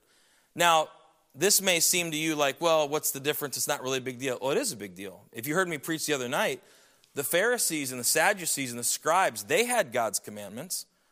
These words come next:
but were they wiser? No, because what didn't they have? They didn't have the relationship with God, the author.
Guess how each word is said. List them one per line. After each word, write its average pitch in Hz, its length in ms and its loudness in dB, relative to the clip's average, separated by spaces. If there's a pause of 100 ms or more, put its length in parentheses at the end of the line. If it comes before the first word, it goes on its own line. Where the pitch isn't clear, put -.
(140)
but 127 140 -6
were 131 100 0
they 123 140 0
wiser? 147 500 -4 (960)
No, 208 320 -4 (340)
because 147 340 -2 (140)
what 147 260 -2
didn't 160 260 -6
they 143 120 -2
have? 139 500 -6
They 123 120 -6
didn't 170 300 -4
have 131 280 -4
the 127 80 -6
relationship 123 800 -8
with 117 380 -10 (1200)
God, 143 360 -2 (120)
the 123 140 -4
author. 131 400 -2